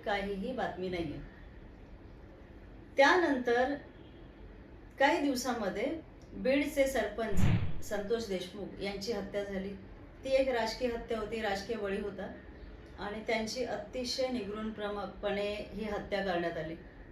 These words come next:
आणि ह्या हत्येचे पडसाद हे आपल्या विधानसभेत सुद्धा गाजले, संपूर्ण महाराष्ट्रभर झालं. ठिकठिकाणी लोकांनी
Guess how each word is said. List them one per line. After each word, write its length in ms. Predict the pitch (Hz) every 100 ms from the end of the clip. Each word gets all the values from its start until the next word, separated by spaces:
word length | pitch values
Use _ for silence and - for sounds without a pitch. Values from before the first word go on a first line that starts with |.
| - - - -
आणि 220 | 202 220
ह्या 100 | 240
हत्येचे 440 | 262 247 254 247 254
पडसाद 600 | - 226 208 - 262 180 - - - - - -
हे 380 | 220 226 233 - - - - -
आपल्या 240 | 190 220 214
विधानसभेत 540 | 196 220 226 233 220
सुद्धा 320 | 220 220 214
गाजले, 460 | 208 202 202 208 208
संपूर्ण 460 | 214 196 202 208
महाराष्ट्रभर 840 | 196 180 190 220 220 - 214 214 202
झालं. 380 | 202 202 196
ठिकठिकाणी 680 | 190 233 240 233 220 214 214
लोकांनी 680 | 208 190 202 202 208 220 220